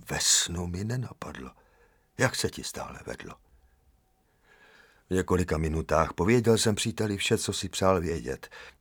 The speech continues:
a skončil jsem otázkou, jak se vedlo jemu.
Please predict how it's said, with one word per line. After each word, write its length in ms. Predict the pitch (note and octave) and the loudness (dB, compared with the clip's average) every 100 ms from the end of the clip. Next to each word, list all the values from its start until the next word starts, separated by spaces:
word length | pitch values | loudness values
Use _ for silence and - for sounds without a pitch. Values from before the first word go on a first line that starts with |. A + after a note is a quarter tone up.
| _ | _
a 80 | G2+ | -2
skončil 400 | - B2 A2+ A2 | 2 2 2 2
jsem 200 | G2 G2 | 2 0
otázkou, 600 | F#2 F#2+ F2+ - F#2+ F#2 | 0 0 -2 -2 -2 0
jak 200 | F2 F2 | 2 2
se 120 | - | 2
vedlo 280 | F2 F2 F2 | 2 2 0
jemu. 440 | E2+ C#2 B1 A#1+ | -2 -4 -8 -14